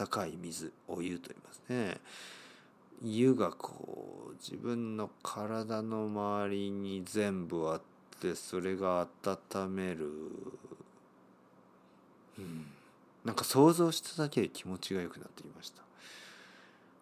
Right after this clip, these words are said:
ああ、温かい温泉に入って、心の、体の芯から温まりたいと言いますね。体の芯っていうのはその、本当に、なん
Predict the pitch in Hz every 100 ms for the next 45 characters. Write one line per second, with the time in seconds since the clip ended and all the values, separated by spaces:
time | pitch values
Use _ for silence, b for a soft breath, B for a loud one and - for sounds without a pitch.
0 | - 107 104 95 90 82 95 - 98 -
1 | 90 82 80 80 - 82 80 80 - 82
2 | - - - - - - - - - -
3 | - - 95 95 95 92 90 87 - -
4 | - 113 143 156 151 147 - - 214 196
5 | 143 113 95 82 78 - - 98 92 90
6 | 85 - 90 69 - - - - - 113
7 | 113 110 107 104 - - 185 120 - 85
8 | - - - - - - - - - -
9 | - - - - - - - 104 107 117
10 | 110 104 - - - B B B B B
11 | B B B B B - - 90